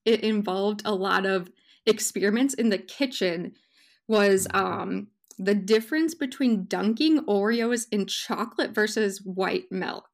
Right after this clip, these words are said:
Speaker 1: And I had never heard of this
Speaker 2: Wow.
Speaker 1: before, but actually I was still at U W Madison, and I think it was, like, a Vox journalist emailed my professor, my advisor,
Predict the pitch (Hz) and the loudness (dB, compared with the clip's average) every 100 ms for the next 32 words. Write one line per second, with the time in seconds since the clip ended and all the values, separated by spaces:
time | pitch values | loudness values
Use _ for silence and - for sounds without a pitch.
0 | _ _ _ - _ - 226 214 208 196 | _ _ _ -20 _ -4 0 2 0 0
1 | 190 185 - _ _ - 202 - - 254 | -2 -4 -8 _ _ -18 -10 -2 0 2
2 | 294 277 220 233 - 339 349 208 180 - | 2 4 2 0 2 2 2 2 -2 -2
3 | 190 - 190 185 190 226 220 226 254 - | -4 -2 -2 0 0 0 0 -2 -4 -4
4 | 349 330 214 196 196 233 226 220 208 190 | -4 -2 -2 -2 -4 -2 -2 0 0 0
5 | 214 196 190 226 262 320 294 233 185 175 | 0 0 -2 0 0 0 0 -4 -4 -6
6 | - - - - - 233 208 202 - 247 | -10 -14 -20 -14 -6 -2 -2 -4 0 2
7 | 254 330 320 220 214 202 190 175 185 - | 2 -2 -4 -4 -2 -4 -6 -2 0 0
8 | 254 - 220 208 202 233 262 285 311 - | -2 -6 -6 0 2 2 2 0 -4 -8
9 | - 226 233 208 214 202 196 185 180 - | -4 0 2 4 2 2 2 0 -2 -8
10 | _ - 214 214 254 - - - - _ | _ -6 -4 2 0 0 -6 -8 -12 _
11 | _ - 202 185 185 240 240 214 - - | _ 0 2 2 0 2 2 2 -2 -6
12 | - | -6